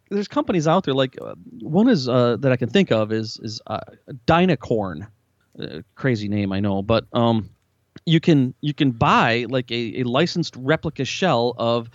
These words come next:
a nineteen sixty-seven Camaro, for example, and build your own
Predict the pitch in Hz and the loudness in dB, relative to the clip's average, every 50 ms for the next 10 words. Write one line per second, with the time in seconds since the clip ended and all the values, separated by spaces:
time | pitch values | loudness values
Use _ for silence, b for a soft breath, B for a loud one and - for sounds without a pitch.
0 | B B B 147 B 127 127 123 120 127 120 - 147 139 - - - 135 - - | B B B -10 B -4 -2 0 0 -2 0 0 -2 -2 -2 -2 -6 -6 -6 -4
1 | - 139 123 - 151 143 139 147 156 143 - 147 147 160 180 190 165 139 - - | -6 -4 -2 2 2 2 4 2 0 0 0 0 0 2 2 2 0 0 0 -4
2 | 120 117 117 110 117 110 113 110 - 131 127 123 113 107 104 107 _ - - - | -4 -4 -4 -4 -4 -4 -4 -4 -4 -2 0 0 0 0 -2 -4 _ 0 4 4
3 | 190 202 175 190 208 196 - - 156 196 247 247 160 123 101 90 95 104 | 4 4 4 4 4 4 4 4 4 6 6 6 4 2 0 -6 -10 -14